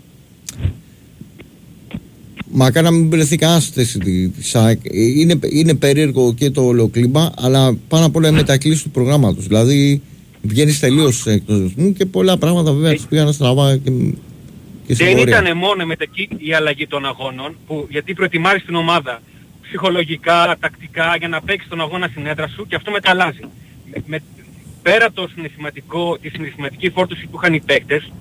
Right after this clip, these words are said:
Speaker 2: που τη δημιούργησαν τα media, οι φίλοι, λογικό, έτσι, ε, που έπρεπε να πάρουν την νίκη, μετά αλλάζει, μετά γίνεται και πολύ κοντά το παιχνίδι με την Ολλανδική ομάδα.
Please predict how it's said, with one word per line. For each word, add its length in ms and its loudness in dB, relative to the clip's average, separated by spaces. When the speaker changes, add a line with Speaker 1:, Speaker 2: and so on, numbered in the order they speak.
Speaker 2:
που 60 -18
τη 80 -4
δημιούργησαν 420 2
τα 140 4
media, 480 2
οι 100 -4
φίλοι, 260 -8
λογικό, 400 -8
έτσι, 240 -12
ε, 400 -10
που 80 0
έπρεπε 220 0
να 100 -2
πάρουν 280 -2
την 140 -4
νίκη, 360 -8
μετά 260 -4
αλλάζει, 800 0
μετά 260 -10
γίνεται 340 -10
και 140 -10
πολύ 280 -10
κοντά 280 -8
το 80 -18
παιχνίδι 480 -10
με 140 -10
την 400 -6
Ολλανδική 360 -8
ομάδα. 300 -6